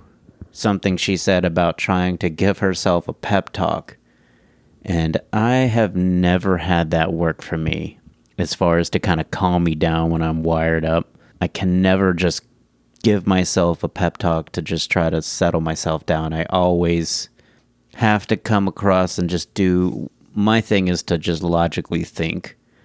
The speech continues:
through the situation and just try to figure out a logical reason for why this is happening versus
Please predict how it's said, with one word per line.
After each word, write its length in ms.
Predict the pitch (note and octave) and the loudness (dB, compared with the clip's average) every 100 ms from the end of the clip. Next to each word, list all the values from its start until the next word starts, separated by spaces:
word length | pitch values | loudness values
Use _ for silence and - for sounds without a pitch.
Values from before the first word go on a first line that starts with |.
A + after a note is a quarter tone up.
| _ _ _ _ - | _ _ _ _ 0
through 340 | G2 F2 D#2+ | 2 4 2
the 120 | E2 | 0
situation 880 | F2 G2+ E2+ - E2+ E2 E2 - D#2+ | 0 -2 0 0 2 0 0 -4 -4
and 180 | D#2+ D#2+ | -4 -4
just 240 | E2+ D#2 | -4 -6
try 220 | - G2 F2+ | -2 2 2
to 80 | |
figure 420 | F2 - F#2+ F#2+ F#2 | 0 -2 0 2 2
out 360 | F2 F2+ - - - | 2 0 -2 -10 -2
a 80 | F#2 | 0
logical 640 | F#2 G2+ A2 G#2+ G#2 G2+ F2+ | 2 2 2 0 0 0 2
reason 460 | F#2 F#2+ F2 E2+ | 4 4 2 0
for 160 | - F2 | 0 -2
why 580 | E2 E2+ E2 D#2+ E2 - _ _ _ - _ | 2 2 2 -2 -4 -10 _ _ _ -20 _
this 300 | - F2 D#2 | -2 0 0
is 140 | E2 - | -2 0
happening 500 | E2+ E2 F2+ E2+ E2 | 0 0 0 0 2
versus 760 | F2+ D#2+ - D#2+ D#2 - - | 0 0 -2 -4 -4 -6 -8